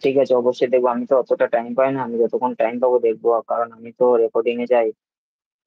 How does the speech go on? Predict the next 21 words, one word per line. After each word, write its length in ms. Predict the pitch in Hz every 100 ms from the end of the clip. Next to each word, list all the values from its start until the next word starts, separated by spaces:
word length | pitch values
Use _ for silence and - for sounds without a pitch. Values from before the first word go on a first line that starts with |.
| -
প্রায় 160 | 120 113
সময় 300 | 123 120 113
camera 320 | 113 113 117
নিয়ে, 220 | 117 117 107 - _ _ -
দুদিন 280 | 117 113 113
তিন 160 | 117 113
দিন 140 | 113 117
রাত 200 | 113 107
জেগে 280 | - 110 117 107
video 240 | 104 113
করতে 280 | 110 107 -
হয়। 140 | 104 110 _ _ _ _ _ _ _ _ _ -
তো 80 | 113 104 104 - _ _ _ _ _ _ -
যখন 200 | 113 127
time 160 | 113 113 123
পাবো 160 | 131 131
অবশ্যই 320 | 113 117 117 107
দেখবো। 200 | 110 113 110
এখন 160 | - 120
তো 120 | 123 120 113 - -
আপাতত 360 | - 110 110